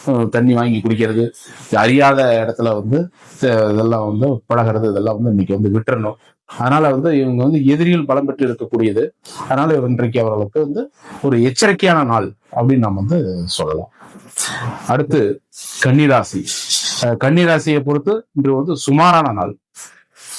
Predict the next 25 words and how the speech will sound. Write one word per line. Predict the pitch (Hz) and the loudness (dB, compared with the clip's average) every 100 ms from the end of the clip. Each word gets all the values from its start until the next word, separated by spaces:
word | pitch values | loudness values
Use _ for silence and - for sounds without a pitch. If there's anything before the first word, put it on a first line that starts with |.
| - - | -12 -6
அதாவது | 104 120 147 131 | 0 2 2 0
புது | - 143 160 | 0 2 2
விஷயங்கள், | 143 147 147 175 185 _ _ - | 2 0 0 -2 -8 _ _ -2
எந்த | 143 131 147 | 2 4 4
விதமான | 147 139 131 127 123 110 101 - | 4 2 0 0 0 0 -2 -2
புது | 151 165 | 0 0
விஷயங்களை | 143 143 127 165 | 2 0 0 0
தொடங்காமல் | 131 147 160 160 160 | 2 2 4 2 2
இருப்பது | - - 143 | 0 -2 -2
நல்லது. | 165 110 113 95 - _ _ - - - | 0 0 0 -2 -12 _ _ -20 -16 -2
இன்று | 120 95 92 - _ - - - | 0 2 -2 -6 _ -12 -10 -2
ரொம்ப | 135 160 151 123 107 98 107 | 0 4 4 4 2 -2 0
கவனமா | 127 143 143 | 2 4 4
இருக்கும், | 127 101 104 95 _ - | 2 0 -4 -6 _ -4
எல்லா | 113 113 127 131 | 0 2 4 4
விஷயத்திலுமே | 127 123 127 139 151 160 | 2 -2 -2 0 0 0
கவனமா | 117 120 117 113 | 0 0 0 0
தான் | 147 - _ - | -2 -6 _ -4
இருக்கணும். | 104 104 95 110 147 _ _ - | 0 0 0 -4 -4 _ _ -4
தொழிலில் | 147 160 165 156 | 0 2 4 4
வந்து | 139 135 185 | 2 0 -2
ஒரு | 202 127 | -2 -2
சிறு | 120 196 208 | 0 2 2
நஷ்டம் | 165 147 175 | 0 0 -2
ஏற்படும், | 147 113 110 | 0 -2 -8